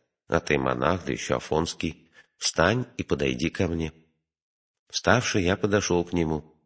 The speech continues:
Он же, благословивший меня, приказал сесть с ним на кровать и много меня расспрашивал о святой горе Афонской, о иноческой жизни и о монастырской общежительной и о прочих афонских уставах и обычаях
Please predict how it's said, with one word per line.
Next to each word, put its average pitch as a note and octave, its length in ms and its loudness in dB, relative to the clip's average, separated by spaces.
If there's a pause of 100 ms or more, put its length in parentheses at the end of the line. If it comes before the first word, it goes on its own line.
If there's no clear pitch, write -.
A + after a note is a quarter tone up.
(760)
Он A#2+ 200 6
же, A#2 220 2
благословивший D#2+ 840 2
меня, D2+ 360 2 (440)
приказал F2 560 4
сесть - 400 2
с - 80 2
ним E2+ 240 2
на D2+ 120 2
кровать D2 580 2 (160)
и F2 80 0
много A#2 380 0
меня F#2+ 300 2
расспрашивал E2 920 0
о F#2+ 80 -2
святой F2+ 440 0
горе D#2 320 0
Афонской, D2+ 720 -2 (460)
о F#2+ 100 4
иноческой G#2 640 2
жизни F#2+ 600 2 (360)
и C#3 340 4
о D#2 120 0
монастырской D2 760 0
общежительной F2+ 960 2 (260)
и D#2+ 160 2
о C#2 80 2
прочих G#2 520 2
афонских F2+ 600 0
уставах E2+ 560 2
и D#2 60 4
обычаях D#2 600 0